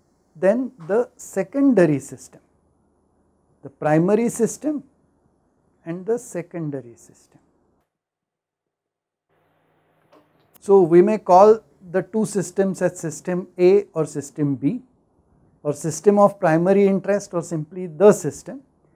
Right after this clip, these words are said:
System B could be the secondary system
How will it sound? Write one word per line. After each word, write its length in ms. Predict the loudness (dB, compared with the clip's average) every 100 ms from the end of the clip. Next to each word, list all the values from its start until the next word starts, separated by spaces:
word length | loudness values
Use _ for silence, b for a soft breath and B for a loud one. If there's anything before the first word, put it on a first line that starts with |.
| _ _
System 680 | -10 -6 0 0 0 -6 _ _ -16
B 180 | 0 0
could 320 | 0 -4 -6
be 160 | -14 -18
the 140 | -16
secondary 580 | -8 -4 -2 2 4 4
system 460 | 0 -8 -14 -18